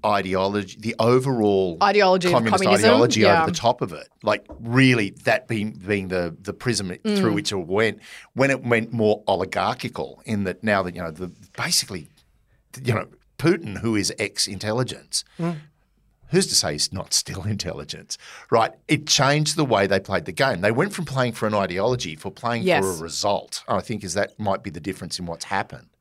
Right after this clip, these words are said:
Speaker 3: But it was still anti-West
Speaker 1: Oh, yeah.
Speaker 3: because for many, many years, since post-war, every school child had been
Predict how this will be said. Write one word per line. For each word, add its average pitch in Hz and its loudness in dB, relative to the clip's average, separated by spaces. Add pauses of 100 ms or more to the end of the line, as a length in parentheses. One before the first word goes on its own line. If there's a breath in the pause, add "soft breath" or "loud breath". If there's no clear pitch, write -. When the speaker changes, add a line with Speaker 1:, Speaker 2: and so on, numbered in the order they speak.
(140)
Speaker 3:
But 175 4
it 180 0
was 190 -2
still 214 2
anti-West 175 2 (140)
Speaker 1:
Oh, 165 2
yeah. - -2
Speaker 3:
because 165 6 (340)
for 185 2
many, 202 6
many 180 4
years, 143 -2
since 180 0
post-war, 165 0 (1040)
every 208 4
school 226 4
child 156 4
had 160 -4
been 165 4